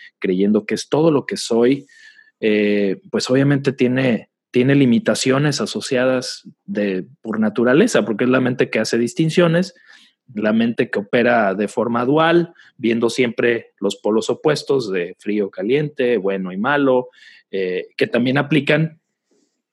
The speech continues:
para, para sí misma, ¿no? La mente personal se juzga a sí misma como no estoy siendo, no estoy siendo la persona que quiero ser, eh, no soy una buena persona, eh,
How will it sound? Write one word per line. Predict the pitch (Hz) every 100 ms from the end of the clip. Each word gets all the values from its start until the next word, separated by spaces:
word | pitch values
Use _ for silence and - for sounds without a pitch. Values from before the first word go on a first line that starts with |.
| -
para, | 127 110 107 - -
para | 113 104
sí | - 160
misma, | 180 233 127 98
¿no? | 110 151
La | 113
mente | 120 117 135
personal | 123 117 113 123 127 - - -
se | -
juzga | 101 143 151 139
a | 139
sí | 139 135
misma | 131 127 135 135
como | 135 107 101 101
no | 101 107
estoy | 104 104
siendo, | 98 107 101 98 98
no | 98
estoy | 98 - 98
siendo | - 101 95
la | 92
persona | - 92 95 95
que | - _
quiero | - 87 98
ser, | - 165 165 - - - - -
eh, | 95 92 92 92
no | 95 95
soy | 98 98
una | 95
buena | 92 92 92
persona, | 104 - 160 160 147 143 139 110
eh, | 80 80